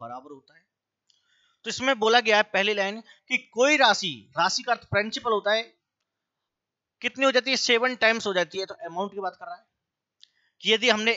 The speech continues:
एक रुपए उधार दिया है तो आपको रिटर्न में कितना मिलेगा, सात रुपए मिलेगा, जिसके लिए टाइम कितना लगेगा, दस वर्ष लगेंगे।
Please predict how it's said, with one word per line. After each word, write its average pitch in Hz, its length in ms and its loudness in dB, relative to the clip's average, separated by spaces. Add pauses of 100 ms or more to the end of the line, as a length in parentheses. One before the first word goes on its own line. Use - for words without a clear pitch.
एक 233 200 2
रुपए 208 220 -2
उधार 185 320 2
दिया 165 260 -2
है 170 240 -2
तो - 360 -10
आपको 170 260 0
रिटर्न 170 280 -6
में 190 120 -8
कितना 180 220 -10
मिलेगा, 180 280 -8 (400)
सात 139 320 -8
रुपए 160 160 -18
मिलेगा, 165 300 -18 (640)
जिसके 208 300 -2
लिए 285 140 2 (160)
टाइम 233 280 6
कितना 269 220 -2
लगेगा, 240 360 4 (1900)
दस 175 240 -2
वर्ष 143 180 -10
लगेंगे। 101 400 -18